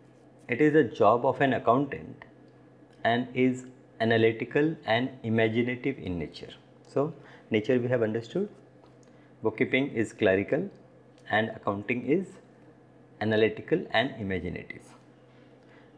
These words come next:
Scope. Bookkeeping is concerned mainly with the recording of transactions.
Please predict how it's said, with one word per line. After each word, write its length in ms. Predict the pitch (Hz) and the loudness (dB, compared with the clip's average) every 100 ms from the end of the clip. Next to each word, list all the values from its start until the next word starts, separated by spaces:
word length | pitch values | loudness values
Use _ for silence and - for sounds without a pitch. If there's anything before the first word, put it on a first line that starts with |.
| - | -20
Scope. 540 | - - 110 - - - - - - - - - - | -12 4 4 4 -12 -20 -20 -20 -20 -20 -20 -20 -8
Bookkeeping 540 | 120 151 - 123 170 170 | 2 2 4 0 2 0
is 220 | 170 - - | 0 -4 0
concerned 680 | 113 113 113 143 139 147 151 113 113 | 2 2 2 2 4 2 -6 -2 2
mainly 260 | 120 117 | 2 2
with 160 | 117 127 - - - - - | 0 -4 -8 -20 -20 -12 6
the 100 | 113 | 6
recording 420 | 107 113 113 123 131 | 8 4 4 4 0
of 120 | - | -2
transactions. 680 | 98 82 76 - - - | -6 -4 -6 -8 -18 -20